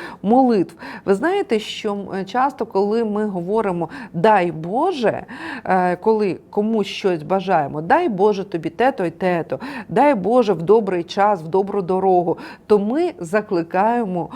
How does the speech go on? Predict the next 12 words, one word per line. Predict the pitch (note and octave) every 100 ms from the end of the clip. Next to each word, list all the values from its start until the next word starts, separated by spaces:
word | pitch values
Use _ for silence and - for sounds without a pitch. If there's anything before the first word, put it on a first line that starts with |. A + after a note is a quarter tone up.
| C#4 A#3+
ім'я | G3+ F#3+ D#3+ F3
Бога, | G3 E3 F#3 E3+
даж | D3 E3+
Бога. | D#3 C#3+ D#3+ D#3 E3+ -
«Дай | E3 G3 G3+ F3 -
Боже» — | D#3 D#3 G#3+ D4+ C#4 A3+ D#3+ D4+ -
це | - G#3+
і | F#3+ G3 F3+ D#3
є | F3 A#3+ C#4+
саме | C#4+ - D#3+ F#3+ G3+ F#3
заклик | E3+ D3 E3+ F3+ F3+ F#3
до | D#3 E3+ F3+